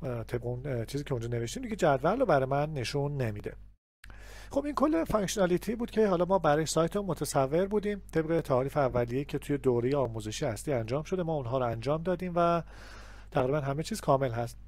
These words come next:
از این به بعد می‌ریم سر-، اه، می‌ریم سراغ این که حالا من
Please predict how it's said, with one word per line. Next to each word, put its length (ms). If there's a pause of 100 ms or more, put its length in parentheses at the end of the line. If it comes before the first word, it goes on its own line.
(160)
از 160
این 80
به 80
بعد 340
می‌ریم 240
سر-، 440
اه، 300
می‌ریم 160
سراغ 240
این 100
که 100
حالا 160
من 260